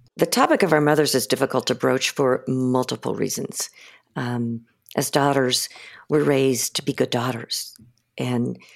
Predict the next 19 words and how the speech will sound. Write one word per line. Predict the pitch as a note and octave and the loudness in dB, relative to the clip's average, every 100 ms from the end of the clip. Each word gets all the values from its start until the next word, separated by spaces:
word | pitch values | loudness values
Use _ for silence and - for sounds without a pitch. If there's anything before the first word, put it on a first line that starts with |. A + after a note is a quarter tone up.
| _ | _
talking | - F3+ F#3 E3+ | -6 -2 0 0
about | D3+ - | 0 0
anything | D#3 D#3+ D#3 D3 | 0 0 0 0
less | D3 C#3+ - | 0 0 -2
than | D3 C3+ C3+ | -4 -4 -6
pleasant | - D3 C#3 E3+ F#3+ - - _ - - - | -6 -4 -2 -2 -2 -6 -12 _ -20 -14 -8
about | - D3 D3+ - - - _ _ _ _ - _ | -2 0 0 -2 -10 -20 _ _ _ _ -20 _
our | D3 C3+ | 2 2
relationship | C#3 C#3+ E3 E3+ E3+ | 0 0 0 -2 -2
with | F3+ E3+ | -2 -2
our | |
mother | E3 E3 E3+ | 0 0 -2
can | - D#3 | -4 -4
bring | D#3 D#3 D3 | -2 0 0
up | D3 | -2
a | C#3 | -6
deep | - D#3 D3 | -2 -4 -2
sense | - D3+ C#3+ | -2 -2 -2
of | C#3+ C3+ | -4 -6